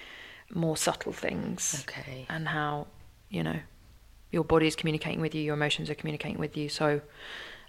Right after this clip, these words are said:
Speaker 1: um, so that's what I do, but in a, not in a heavy way. It's just a really light thirty seconds. Sometimes I'll take longer over it.
Speaker 2: Mm-hmm.
Speaker 1: And I move my body in some way.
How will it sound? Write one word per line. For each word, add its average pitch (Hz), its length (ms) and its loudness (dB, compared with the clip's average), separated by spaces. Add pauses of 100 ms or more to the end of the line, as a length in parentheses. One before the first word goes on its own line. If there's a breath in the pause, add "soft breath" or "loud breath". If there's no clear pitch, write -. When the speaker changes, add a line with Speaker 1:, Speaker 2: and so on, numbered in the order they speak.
Speaker 1:
um, 151 440 4 (100)
so 196 120 2
that's 208 220 6
what - 120 4
I 185 60 8
do, 180 360 10
but 175 140 8
in 190 100 8
a, 190 260 8
not 214 240 8
in 214 80 8
a 240 40 6
heavy 196 300 8
way. 175 200 8
It's - 120 2
just - 220 2
a 175 60 4
really 170 580 8
light 165 640 4
thirty 170 300 6
seconds. 151 920 2 (280 soft breath)
Sometimes 165 420 6
I'll 143 100 8
take - 260 2
longer 151 480 4
over 165 220 2
it. 180 220 4
Speaker 2:
Mm-hmm. - 800 -10
Speaker 1:
And 165 80 2
I 160 80 6
move 165 340 8
my 156 140 6
body 160 300 6
in 160 120 4
some 165 220 4
way. 165 400 6